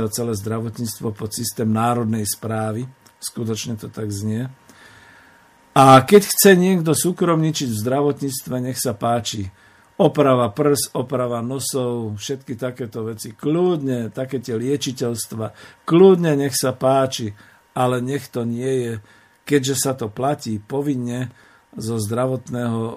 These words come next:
odvodového systému, každý platí zdravotné odvody, tak nech je to skutočne všeľudové,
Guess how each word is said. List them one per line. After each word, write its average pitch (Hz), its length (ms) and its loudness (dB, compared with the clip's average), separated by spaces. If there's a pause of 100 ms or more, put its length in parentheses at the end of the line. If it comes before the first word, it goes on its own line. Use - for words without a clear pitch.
(320)
odvodového 123 800 -2
systému, 117 800 -4 (160)
každý 120 320 -4
platí 113 400 -8
zdravotné 110 560 -6
odvody, 107 480 -4 (440)
tak 120 200 2
nech 123 240 2
je 117 80 0
to 107 160 -6
skutočne 110 600 -6
všeľudové, 123 720 -2